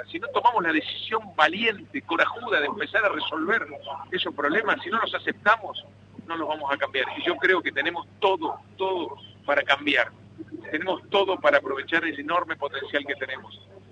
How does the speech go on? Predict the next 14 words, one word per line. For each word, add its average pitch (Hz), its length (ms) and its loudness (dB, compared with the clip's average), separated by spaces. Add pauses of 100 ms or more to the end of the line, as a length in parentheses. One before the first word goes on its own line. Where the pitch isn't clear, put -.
(160)
Damos 220 440 6
para 175 220 8
mucho 190 380 -4
más 214 220 8
los 156 180 -2
entrerrianos, 151 460 0
y 143 40 -6
lo 160 100 -2
quiero 214 260 2
decir 196 280 -2
con 190 180 -2
todas 208 200 4
las 180 100 6
letras. 180 360 0